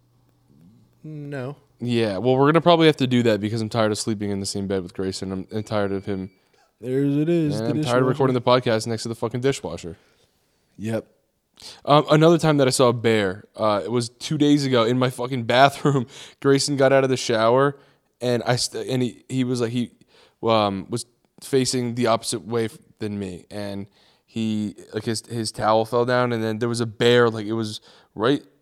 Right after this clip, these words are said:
Speaker 2: it was so weird. It was right below his, like, lower back and right above, like, his, like, upper hamstrings.
Speaker 1: What the heck?
Speaker 2: Yeah.
Speaker 3: Whoa, that's crazy.
Speaker 1: Weirdly placed.
Speaker 2: Yeah, it was fuck-, it was hairy. I think it was a, um, it was a brown bear. <laughs>
Speaker 3: Really?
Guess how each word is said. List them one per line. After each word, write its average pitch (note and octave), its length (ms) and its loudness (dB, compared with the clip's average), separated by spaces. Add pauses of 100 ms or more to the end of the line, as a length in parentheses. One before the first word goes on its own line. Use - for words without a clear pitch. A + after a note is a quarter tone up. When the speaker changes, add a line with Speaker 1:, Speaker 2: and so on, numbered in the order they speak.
(260)
Speaker 2:
it - 80 -20
was B2+ 160 -2
so D#3+ 140 4
weird. C#3 200 4
It A2+ 40 2
was G#2+ 100 -4
right A#2+ 220 0
below B2+ 300 0
his, A2+ 280 -2
like, G2+ 100 -4
lower G#2 340 0
back B2 280 0
and G#2+ 160 -8
right G#2+ 140 0
above, G#2+ 300 -2
like, G2+ 140 -6
his, G2 180 -6 (200)
like, G2+ 180 -10
upper G2+ 280 -6
hamstrings. F#2+ 760 -12
Speaker 1:
What E3+ 180 -14
the A#2+ 140 -6
heck? D#3 420 -8 (240)
Speaker 2:
Yeah. F#2 360 -8
Speaker 3:
Whoa, C3 340 -8
that's A2 180 -10
crazy. A2+ 360 -8
Speaker 1:
Weirdly A#2 280 -4
placed. - 560 -10
Speaker 2:
Yeah, A#2 120 -2
it A2 40 -2
was G#2 140 -8
fuck-, - 260 -14
it G#2 80 -8
was A2+ 120 -12
hairy. A#2 380 -6
I G2 40 -4
think A2+ 120 -6
it A#2+ 40 -4
was A2+ 100 -6
a, G2 180 -8
um, F#2+ 460 -10
it - 60 -20
was G#2+ 120 -12
a G2+ 60 -8
brown G2 320 -8
bear. E2 240 -14 (560)
<laughs> - 160 -8 (1500)
Speaker 3:
Really? D3+ 340 0